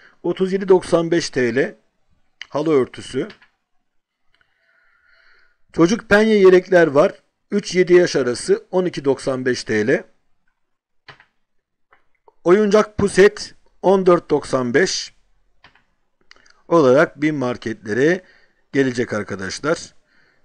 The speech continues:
Daha önce benim tahmin videomu seyrettiyseniz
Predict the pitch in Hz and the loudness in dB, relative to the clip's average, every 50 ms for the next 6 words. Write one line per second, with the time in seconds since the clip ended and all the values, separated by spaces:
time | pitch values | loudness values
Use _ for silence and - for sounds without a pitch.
0 | _ _ - 180 196 196 190 180 170 151 151 160 160 165 185 - - - 151 156 | _ _ 2 4 4 4 4 2 0 0 0 0 2 0 0 -4 -6 -6 -6 -4
1 | 165 160 - 156 147 156 170 170 160 156 156 147 139 139 131 131 - - 135 139 | -6 -4 -4 -2 -2 -2 0 -2 -2 -2 -4 -4 -4 -4 -4 -4 -2 -2 0 0
2 | 147 147 - - 165 139 - 120 110 123 139 - - - | -2 -2 -4 -4 -4 -4 -4 -8 -10 -10 -10 -12 -14 -18